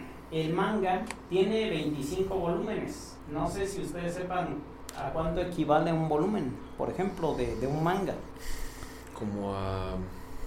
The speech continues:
Speaker 1: Yo, yo, yo te digo, yo te digo.
Speaker 2: Va, va, di-, dime, dime,
Speaker 1: Es,
Speaker 2: dime.
Speaker 1: un volumen es de uno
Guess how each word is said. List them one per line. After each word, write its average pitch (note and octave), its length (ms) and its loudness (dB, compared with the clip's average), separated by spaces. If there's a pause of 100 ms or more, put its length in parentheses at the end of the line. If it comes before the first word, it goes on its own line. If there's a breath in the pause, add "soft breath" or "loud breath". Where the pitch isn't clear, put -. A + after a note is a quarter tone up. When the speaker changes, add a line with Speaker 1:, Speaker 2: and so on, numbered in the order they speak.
(580)
Speaker 1:
Yo, C4+ 60 2 (220)
yo, - 260 6
yo C#4+ 180 4
te - 160 2
digo, - 160 -4 (120)
yo - 120 -6
te - 120 -10
digo. - 120 -8 (120)
Speaker 2:
Va, G#2 140 6
va, F#2 240 4
di-, F#2+ 140 2 (100)
dime, F#2+ 180 -2
dime, G2 140 4
Speaker 1:
Es, E3+ 260 2
Speaker 2:
dime. A3 140 6
Speaker 1:
un C4+ 60 0
volumen B3+ 520 6
es F3 200 0
de F3 80 4
uno C#4+ 380 4